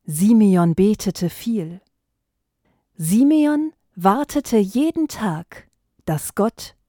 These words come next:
zu den Menschen kommt. Einmal sagte Gott zu Simeon: „Simeon, du bist schon alt.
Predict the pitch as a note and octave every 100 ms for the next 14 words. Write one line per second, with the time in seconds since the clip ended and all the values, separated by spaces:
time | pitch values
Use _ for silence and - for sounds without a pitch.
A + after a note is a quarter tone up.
0 | _ - A#3 A#3+ C#4 C4 G3+ D#3 - D3
1 | - D#3 D#3+ - - _ _ _ _ _
2 | _ _ _ _ _ _ - E3 F#3 G#3+
3 | B3+ B3+ A3+ F#3+ E3+ - F#3 D#3+ G3 -
4 | - - - F#3+ D#3+ F3 G#3 A#3 A3+ A3
5 | A#3 - _ _ _ _ _ _ _ _
6 | _ _ _ F3 C4 D4 A#3 F3+ E3+ E3
7 | F3 _ _ _ _ _ G3+ F#3 A3 -
8 | - G3+ - A3 F#3+ D#3+ -